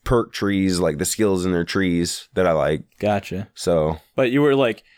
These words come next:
Speaker 2: you were playing it and you enjoyed it, but you weren't like, "This is a good game. Like, I can play this game f-,
Speaker 1: I'd s-,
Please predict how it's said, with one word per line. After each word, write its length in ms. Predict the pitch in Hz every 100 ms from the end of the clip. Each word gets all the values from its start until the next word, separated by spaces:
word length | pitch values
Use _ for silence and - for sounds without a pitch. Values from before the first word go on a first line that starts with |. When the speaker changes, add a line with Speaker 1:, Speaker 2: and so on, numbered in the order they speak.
| _ -
Speaker 2:
you 100 | 135
were 60 |
playing 240 | 156 175 143
it 80 |
and 80 | 123
you 100 | 127
enjoyed 300 | 117 123 123
it, 80 | 87
but 60 | 107
you 100 | 113
weren't 160 | 110
like, 240 | 82 85 - _
"This 200 | 110 104
is 120 | 92 90
a 60 | - -
good 320 | 104 80 -
game. 380 | 90 82 78 92
Like, 200 | 95 90 -
I 80 |
can 160 | 139 107
play 200 | - 113
this 140 | 101 -
game 200 | 98 90
f-, 40 | 220
Speaker 1:
I'd 80 | 214
s-, 140 | -